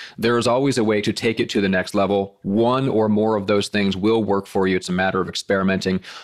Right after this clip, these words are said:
But I do wanna encourage you to make sure that you have the microfamous system, which are the things that you can control, which are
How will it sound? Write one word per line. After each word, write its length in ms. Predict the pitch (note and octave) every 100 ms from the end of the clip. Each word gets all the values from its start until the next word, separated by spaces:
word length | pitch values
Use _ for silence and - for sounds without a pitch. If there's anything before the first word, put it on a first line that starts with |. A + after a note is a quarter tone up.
| -
But 80 | G#2
I 60 |
do 180 | G#2 D3+
wanna 140 | C3+ A2
encourage 340 | - A2 G2+
you 80 | G2+
to 40 |
make 220 | F#2 G2
sure 160 | - G#2
that 80 | F#2+
you 120 | F2
have 580 | - G#2+ G#2+ G#2+ G#2 - - _ _ -
the 160 | G2
microfamous 720 | G2 G2+ G#2 G#2 - F#2+ F2+
system, 580 | - A2 - F#2+ F2 E2+ - _ _ _ _
which 220 | - G2+ A2
are 100 | G2+
the 100 | G2+
things 300 | G#2+ G2 F#2+
that 140 | F2+
you 160 | G2 G#2
can 160 | C3+
control, 480 | D3+ D3+ A2+ G2+ F#2+
which 180 | F2+ G2+
are 320 | F#2 F2+